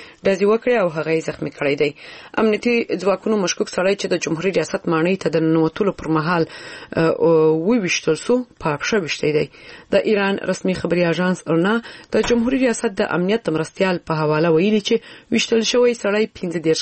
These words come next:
کلن دی او روغتون ته لېږدول شوی. دا لا نه ده څرګنده چې هغه ولې دا کار کړی دی. د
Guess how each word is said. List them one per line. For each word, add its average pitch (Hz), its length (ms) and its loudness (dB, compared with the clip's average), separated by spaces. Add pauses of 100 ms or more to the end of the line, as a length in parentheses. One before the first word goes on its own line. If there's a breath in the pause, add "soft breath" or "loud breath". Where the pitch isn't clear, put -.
کلن 185 200 0
دی 226 140 2
او 156 200 -2
روغتون 143 320 -2
ته - 100 -6
لېږدول 151 460 2
شوی. 147 180 2 (920 loud breath)
دا 226 140 4
لا 240 100 2
نه 269 120 4
ده 269 80 -2
څرګنده 269 420 2
چې 247 160 -2 (140)
هغه 196 180 0
ولې 214 260 2
دا 160 140 -2
کار 160 240 -4 (100)
کړی 160 200 0
دی. 156 180 2 (260)
د 175 160 -2